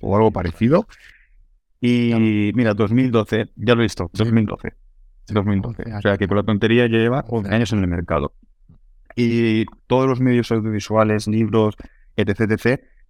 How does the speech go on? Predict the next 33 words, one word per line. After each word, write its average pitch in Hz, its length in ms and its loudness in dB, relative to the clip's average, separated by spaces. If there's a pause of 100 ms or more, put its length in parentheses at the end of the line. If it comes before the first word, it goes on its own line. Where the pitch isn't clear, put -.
(160)
en 98 140 0
estos 95 240 -4
once 95 520 0
años 104 260 -2
también 95 160 0
nos 90 120 -2
han 95 100 0
ofrecido 95 480 -2
material 92 420 0
que - 120 -8
puede 90 180 -4
ser 95 160 -2 (100)
tranquilamente 92 640 0
utilizable 90 600 -2
para, 85 380 -4 (520)
para 85 380 -2
Agentes 87 400 -4
de 87 100 -4
la 64 80 -6
Noche. - 220 -12 (180)
Entonces, 113 640 0
¿qué 123 100 0
cositas 135 640 -2 (180)
Kenneth 117 340 0
Hyde 139 260 0 (640)
comparte 107 400 -2
con 117 140 2
nosotros 127 560 -2
como 95 220 -2
inspiración 113 840 -2 (120)
y 104 120 -2
como 92 440 0 (100)
pista 135 520 -2